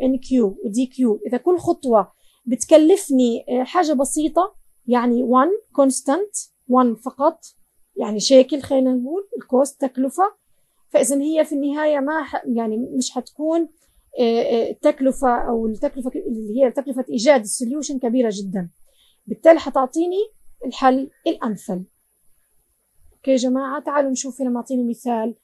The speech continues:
آه، للتايم. بقولنا افرض إنه البرانشنج فاكتور عندي عشر أفرع،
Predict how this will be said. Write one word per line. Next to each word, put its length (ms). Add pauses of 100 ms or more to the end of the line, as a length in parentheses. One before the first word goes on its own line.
(640)
آه، 420
للتايم. 920 (540)
بقولنا 380
افرض 340
إنه 220
البرانشنج 640
فاكتور 340
عندي 320
عشر 420
أفرع، 400